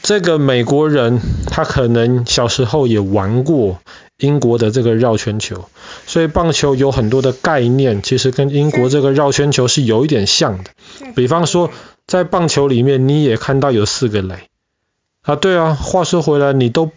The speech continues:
Speaker 1: 不跟我一起玩那个马里奥棒球赛嘛。如果你跟我玩马里奥棒球赛的话，你，你就会知道棒球的规则。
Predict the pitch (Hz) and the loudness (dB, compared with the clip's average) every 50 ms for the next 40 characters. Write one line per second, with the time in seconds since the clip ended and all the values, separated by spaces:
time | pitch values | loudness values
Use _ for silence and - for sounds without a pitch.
0 | _ _ _ - - 156 - 160 165 165 156 139 135 147 143 - - - 123 117 | _ _ _ -6 -4 -4 -2 0 0 2 2 2 2 0 0 0 0 0 2 2
1 | 120 117 120 131 139 139 127 131 127 127 123 - - - _ - 123 117 123 131 | 2 2 2 2 2 2 2 2 0 0 -2 -4 -10 -14 _ -2 0 0 2 2
2 | 135 131 131 139 135 123 120 110 107 113 123 113 98 90 85 - _ _ _ _ | 2 0 0 0 0 0 0 0 0 2 0 0 -2 -4 -6 -12 _ _ _ _
3 | _ - - - - _ - 156 190 202 214 202 175 165 156 190 196 180 156 143 | _ -20 -20 -20 -12 _ -2 0 2 2 2 2 0 0 2 2 2 2 2 2
4 | 156 160 165 151 143 143 156 160 165 160 165 156 127 135 135 - 156 147 139 123 | 2 2 2 0 2 2 2 0 0 0 0 0 0 0 0 0 0 0 0 0
5 | 151 135 123 117 113 123 147 131 143 147 147 147 139 131 151 180 151 156 151 151 | 0 0 0 0 0 -2 -2 -2 0 0 2 2 0 0 0 0 0 0 0 0
6 | - 151 143 156 151 147 147 160 139 127 - 127 123 123 120 - 127 120 123 117 | 0 0 0 0 0 0 0 0 0 0 0 0 0 0 0 0 0 0 0 -2
7 | - 95 - | -4 -8 -12